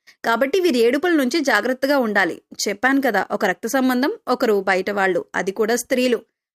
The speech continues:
అది కూడా మీ ఇంట్లో ఉన్నవారే. ఇంట్లో అంటే మీ ఇంట్లో ఉండేవారు కాదు,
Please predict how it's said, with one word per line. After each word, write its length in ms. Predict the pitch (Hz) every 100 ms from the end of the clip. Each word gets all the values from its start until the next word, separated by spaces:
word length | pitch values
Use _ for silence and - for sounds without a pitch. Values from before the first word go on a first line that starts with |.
| -
అది 220 | 294 370
కూడా 240 | 370 370
మీ 140 | 415 392
ఇంట్లో 300 | 294 277 330
ఉన్నవారే. 540 | 311 311 311 240 175 -
ఇంట్లో 340 | 185 190 277
అంటే 260 | 302 269 285
మీ 260 | 285 226
ఇంట్లో 240 | 262 285 311
ఉండేవారు 380 | 285 285 269 269
కాదు, 300 | 254 196